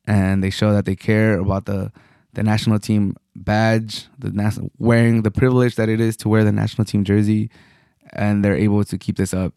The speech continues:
and have a good Gold Cup showing. Because, like I said, that Nations League disaster left a very sour, sour taste in everyone's mouth. I think the federation got the,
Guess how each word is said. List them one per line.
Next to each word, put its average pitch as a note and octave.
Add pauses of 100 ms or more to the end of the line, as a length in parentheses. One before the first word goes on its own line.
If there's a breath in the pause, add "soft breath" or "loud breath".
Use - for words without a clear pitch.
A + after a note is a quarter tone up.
and F#2+
have F#2
a F#2
good F#2
Gold G2
Cup F#2
showing. F#2+ (420 soft breath)
Because, G#2+
like G#2+
I G2+
said, G2+
that G#2
Nations A2
League A2 (360 soft breath)
disaster A2+ (160)
left G#2
a F#2+
very G#2+
sour, G2
sour F#2+ (140)
taste G2
in -
everyone's F#2+
mouth. G#2+
I -
think G#2
the F#2+
federation G2+
got G2+
the, G2